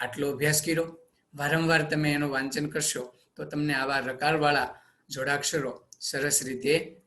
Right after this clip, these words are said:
આવડી જશે. આ જે કંઈ શીખ્યા છે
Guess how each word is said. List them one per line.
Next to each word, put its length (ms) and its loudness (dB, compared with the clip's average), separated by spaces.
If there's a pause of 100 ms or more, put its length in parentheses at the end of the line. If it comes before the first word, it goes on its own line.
આવડી 260 -2
જશે. 380 -8 (480)
આ 500 6 (380)
જે 100 2
કંઈ 140 4
શીખ્યા 360 4
છે 340 -2